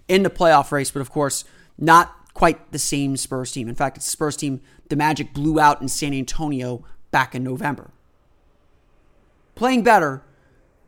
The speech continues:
wouldn't be a bad loss, but would be a very good, would, would be still a good win.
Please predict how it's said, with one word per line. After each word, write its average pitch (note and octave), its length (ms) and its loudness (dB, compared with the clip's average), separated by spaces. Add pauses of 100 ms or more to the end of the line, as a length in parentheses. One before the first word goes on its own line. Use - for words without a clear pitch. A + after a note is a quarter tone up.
(140)
wouldn't F3 360 2
be F#3 140 2
a E3 40 2
bad D#3+ 280 2
loss, C#3+ 440 -4 (120)
but C#3+ 180 -6 (340)
would D#3 160 4
be D3 140 0
a C3 40 -2
very C3+ 240 -4
good, B2+ 280 -6
would, C#3+ 160 -4 (100)
would C#3+ 140 -2
be B2+ 80 -8
still D3 240 -4
a B2 40 -8
good C3+ 140 -8
win. A#2 220 -14